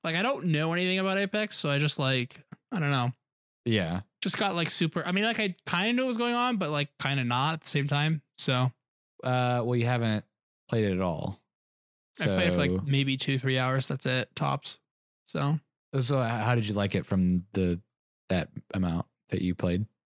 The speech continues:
Speaker 1: I don't really have an opinion on it yet, in all honesty.
Speaker 2: Oh, okay, okay.
Speaker 1: I'm kind
Speaker 2: I
Speaker 1: of indifferent.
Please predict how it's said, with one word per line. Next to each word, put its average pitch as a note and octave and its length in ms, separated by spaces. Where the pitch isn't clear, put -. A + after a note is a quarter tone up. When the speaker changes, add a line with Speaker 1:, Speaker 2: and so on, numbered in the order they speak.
Speaker 1:
I B3+ 280
don't E4+ 360
really A#3+ 640
have G#3 220
an G3+ 80
opinion F3+ 420
on B2+ 140
it B2+ 80
yet, B2+ 300
in C3 100
all C3 140
honesty. F3 520
Speaker 2:
Oh, C3+ 60
okay, G#2+ 380
okay. A2 340
Speaker 1:
I'm D#3+ 280
kind A#3+ 140
Speaker 2:
I - 20
Speaker 1:
of A#3+ 80
indifferent. D#3+ 760